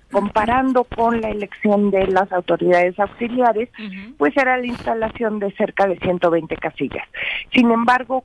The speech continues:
Speaker 1: cuando el trabajo se multiplica y resulta que tenemos que también cubrir los municipios todos alrededor, pues entonces ahí, pues, se, se multiplica el trabajo.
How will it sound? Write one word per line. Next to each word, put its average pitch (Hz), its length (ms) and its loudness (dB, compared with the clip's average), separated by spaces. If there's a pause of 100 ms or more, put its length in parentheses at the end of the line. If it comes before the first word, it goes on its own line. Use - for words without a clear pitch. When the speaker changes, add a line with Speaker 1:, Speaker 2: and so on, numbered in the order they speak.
(100)
Speaker 1:
cuando 226 640 -4
el 185 160 -8
trabajo 185 720 -2 (440)
se 269 140 2
multiplica 226 920 -4
y 160 180 -4
resulta 180 600 -2
que - 140 -8
tenemos 233 460 2 (120)
que 226 240 2 (420)
también 202 720 -2 (100)
cubrir 240 600 0
los 247 340 2
municipios 214 840 -2
todos 226 360 0
alrededor, 202 760 0 (400)
pues - 200 -4
entonces 180 600 -4
ahí, 180 360 0 (640)
pues, 185 140 0 (400)
se, 165 520 2 (140)
se 220 80 0
multiplica 208 840 -2
el 190 60 -2
trabajo. 156 560 -4